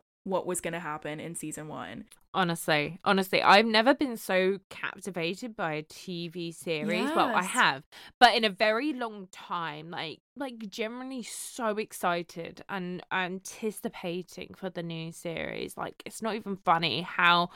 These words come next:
Speaker 2: gripped I am to find out what is gonna go on because, you know, if you've listened to our episodes on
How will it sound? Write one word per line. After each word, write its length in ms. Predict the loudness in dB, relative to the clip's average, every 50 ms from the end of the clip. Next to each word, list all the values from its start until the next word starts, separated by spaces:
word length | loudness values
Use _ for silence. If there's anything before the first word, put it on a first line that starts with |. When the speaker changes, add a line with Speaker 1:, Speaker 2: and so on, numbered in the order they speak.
| -12 _ -20 -12 -8
Speaker 2:
gripped 580 | -6 -6 -2 2 2 2 2 0 -6 -8 -2
I 240 | 0 0 0 0 -2 -2 0
am 400 | 2 2 2 2 0 -2 -4 -8
to 260 | -10 -10 -8 -8 -10
find 460 | -8 -6 -4 -2 -2 -2 -2 -2 0
out 360 | 2 2 2 2 0 -4 -8 -10
what 440 | -10 -8 -6 -2 -2 -2 0 0
is 200 | -2 -4 -4 -6
gonna 320 | -8 -8 -6 -6 -4 -6 -6
go 340 | -2 0 0 0 0 -2 -4
on 460 | -2 -2 0 -2 -2 -4 -6 -10 -12
because, 680 | -12 -10 -8 -4 -2 -2 -2 -4 -8 -14 -16 -18 -18 -18 -20 -20 -20 -20 _ _ _ _
you 160 | 2 2 4
know, 360 | 4 4 4 4 2 0 -2 -4 -4
if 160 | -4 -4 -2
you've 180 | -2 -2 -2 -2
listened 280 | -2 -2 -2 -4 -6
to 100 | -2 2
our 160 | 2 2 2
episodes 420 | 0 -4 -6 -6 -6 -6 -6 -6 -6
on 300 | -8 -8 -6 -8 -10